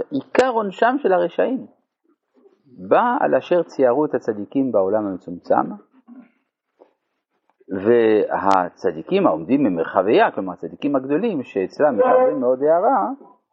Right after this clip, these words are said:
באים ומוציאים את הרשעים מכל מצערי שאול.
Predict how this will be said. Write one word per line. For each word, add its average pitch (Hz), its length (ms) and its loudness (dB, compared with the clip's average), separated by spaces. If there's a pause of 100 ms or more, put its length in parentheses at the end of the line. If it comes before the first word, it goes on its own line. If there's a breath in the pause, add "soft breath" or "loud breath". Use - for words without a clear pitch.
(300)
באים 143 300 2
ומוציאים 180 480 -4
את 180 100 -2
הרשעים 147 520 0
מכל 175 280 2
מצערי 131 400 0
שאול. - 300 -4